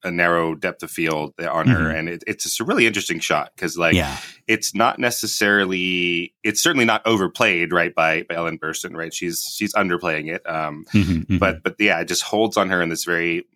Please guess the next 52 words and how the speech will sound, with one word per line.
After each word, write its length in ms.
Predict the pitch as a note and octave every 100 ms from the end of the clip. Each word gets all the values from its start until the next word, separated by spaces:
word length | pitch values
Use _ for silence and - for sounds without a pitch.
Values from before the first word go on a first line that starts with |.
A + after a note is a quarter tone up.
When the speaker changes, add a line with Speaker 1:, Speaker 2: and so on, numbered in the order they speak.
| -
Speaker 1:
long 540 | F2 E2+ E2+ E2 D#2+ D#2
and, 240 | D2+ D2
and, 280 | D#2+ D#2 D#2
um, 280 | - - - -
it's, 160 | A#2 -
it's 200 | C3 - -
a 100 | B2
rather 300 | A#2 D3+ D3
unusual 340 | G#2 A2 G2+
shot 280 | F2+ F2+ -
for 100 | -
the 80 | D#2
movie. 240 | D#2+ D2+
There's 140 | D#2 E2
not 160 | F#2
quite 160 | - F#2
a 60 | E2+
lot 220 | D#2+ -
like 200 | D2+ -
this. 260 | E2+ -
Uh, 120 | D2+ D#2
and 100 | D#2 - D#2+
Speaker 2:
Yeah. 160 | D2+ C2+
Speaker 1:
it's, 160 | -
uh, 160 | - - _
yeah. 80 | - - _ _ - - -
Again, 320 | G#2 F#2+ D2 E2
not 220 | G2 G#2+
something 220 | - A2+
I 60 | A#2
would 80 |
have 80 | C3
noticed 340 | B2+ F#2+ F#2 -
unless 220 | E2+ -
we're 80 | D#2+
looking 260 | D#2+ E2+
at 120 | D#2+
it 80 | D#2
shot 240 | - D2+ -
by 80 | E2+
shot, 280 | - D#2 -
second 280 | - D2+ D#2
by 100 | F2
second. 300 | - - -
Speaker 2:
Right. 260 | - D#2+ -
And 160 | - C3+
to 80 | F#3+
that 160 | D#3+
point, 320 | - C3+ - -
like, 180 | G#2
Keenan, 320 | - D3 F2+ -
you, 180 | G2+